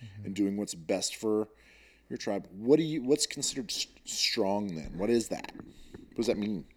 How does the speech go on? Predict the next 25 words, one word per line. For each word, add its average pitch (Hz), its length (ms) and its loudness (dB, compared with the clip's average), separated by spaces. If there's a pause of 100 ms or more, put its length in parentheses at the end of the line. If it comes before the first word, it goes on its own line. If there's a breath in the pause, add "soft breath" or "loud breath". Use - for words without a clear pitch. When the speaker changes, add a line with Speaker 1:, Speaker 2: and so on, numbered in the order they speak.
(1000 loud breath)
Speaker 1:
Well, 127 160 8
I 160 120 12
don't, 147 180 8
I 135 80 10
wouldn't 110 300 4
know, 101 360 2 (920 loud breath)
like, 85 160 -10
in 78 100 -6
a 65 120 -8 (120)
sort 98 240 -4
of 87 120 -4 (180)
clinical 95 320 -2
or 87 180 0
anthropological 85 720 -4
sense. 78 380 -8 (160)
That's 87 160 -8
just 85 260 -10
beyond 85 300 -2
my 82 100 -2
knowledge. 87 460 -4
But 85 260 -4
I - 80 -8
know 107 160 2
for 92 160 -6
me, 101 400 4